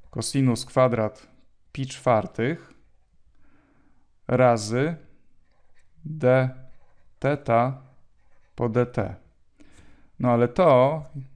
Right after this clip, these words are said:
jak już obliczyłem przed chwilą, jest równe dwa. No a to jest równe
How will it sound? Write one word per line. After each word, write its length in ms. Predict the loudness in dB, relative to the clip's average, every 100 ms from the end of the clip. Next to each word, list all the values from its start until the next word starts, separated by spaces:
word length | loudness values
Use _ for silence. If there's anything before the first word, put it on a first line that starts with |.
| -16 -12
jak 160 | -10
już 100 | -6
obliczyłem 440 | -4 -4 0 0 0
przed 180 | -4
chwilą, 400 | -8 -6 -2 0
jest 240 | -2 -4 -4
równe 460 | -2 0 -2 -2 -10 -20 _ _ -10
dwa. 640 | -6 -2 2 4 2 -2 -14 _ _ _ _ _ _ _ _ _ _ _ _ -20 -20 _ -20 _ _ -6
No 200 | -4 0
a 80 | 0
to 420 | 4 6 6 4
jest 280 | 0 -4 -2
równe 580 | -2 0 2 2 0